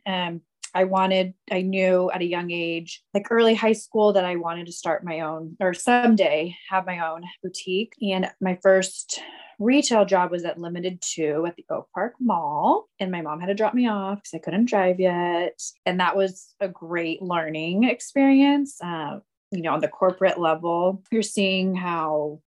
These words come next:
a bigger store operates. And, like, I was opening credit cards for people. Like, they really have you doing all the things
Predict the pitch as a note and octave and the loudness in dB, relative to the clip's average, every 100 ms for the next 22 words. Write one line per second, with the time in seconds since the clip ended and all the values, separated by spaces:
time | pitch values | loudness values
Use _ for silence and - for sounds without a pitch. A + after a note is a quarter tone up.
0 | - - D#3+ E3 D#3+ D#3+ - D#3 D#3 - | -20 -12 -8 -6 -4 -6 -4 0 0 2
1 | C#3+ - A3+ C#4+ F#4 F#4+ - - - - | -4 -2 4 6 6 2 -8 -16 -20 -20
2 | - - _ G3+ F#3+ F3+ F3 E3+ E3 E3 | -20 -20 _ -2 -2 0 -2 -4 -8 -12
3 | - E3 D#3+ D#3+ - D#3+ F3 - B3+ A3+ | -12 -10 -6 -6 -6 -10 -12 0 2 2
4 | A#3+ A3+ G#3+ G#3 G#3+ G#3 A3 G#3 G#3 G#3 | 2 2 2 0 -4 -2 -2 -2 4 4
5 | F#3 F#3+ A#3 C#4 G#3+ A3+ A3 E3+ F3+ F3 | 6 2 2 -2 -2 -2 -4 -4 -8 -8
6 | D#3+ D#3 E3+ G3 D#3 D3 F#3+ D3+ - A3 | -10 -12 -10 -8 -8 -6 -8 -8 -2 -2
7 | G3 | -2